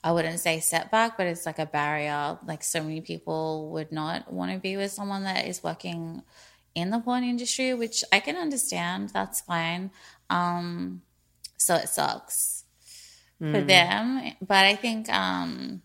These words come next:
Speaker 1: there's definitely people out there that do accept it. Like, some people really, they, they might like that their partner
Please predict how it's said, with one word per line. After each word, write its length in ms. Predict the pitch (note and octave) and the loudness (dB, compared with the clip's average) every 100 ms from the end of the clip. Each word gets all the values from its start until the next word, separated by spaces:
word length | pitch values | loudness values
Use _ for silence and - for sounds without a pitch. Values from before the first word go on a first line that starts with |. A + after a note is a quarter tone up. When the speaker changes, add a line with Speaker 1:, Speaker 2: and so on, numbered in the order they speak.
| _ | _
Speaker 1:
there's 180 | F#3 F3 | 0 2
definitely 340 | F3+ G3 G3+ | 0 -2 -4
people 260 | G3+ G3 E3+ | -4 -4 0
out 160 | D3+ D3+ | 0 0
there 140 | A2+ | -2
that 240 | - D#2+ | -2 -8
do 100 | - | -8
accept 460 | D3 - - - - | -8 -8 -8 -8 -10
it. 360 | - - - - | -6 -6 -6 -10
Like, 180 | - - | -12 -6
some 200 | - - | -6 -6
people 280 | E2 E2 D#2+ | -10 -10 -10
really, 460 | E2 A#2+ C2 B1+ F#3 _ - | -8 -8 -8 -12 -18 _ -12
they, 180 | D#3 D#3 - | -10 -10 -14
they 120 | E3 | -12
might 220 | D#3 D3+ D3 | -10 -8 -10
like 320 | D#3 D3+ - | -10 -12 -10
that 160 | E3+ D#3+ | -12 -10
their 120 | D#3 | -12
partner 580 | E3+ - - E2 - | -10 -10 -8 -10 -10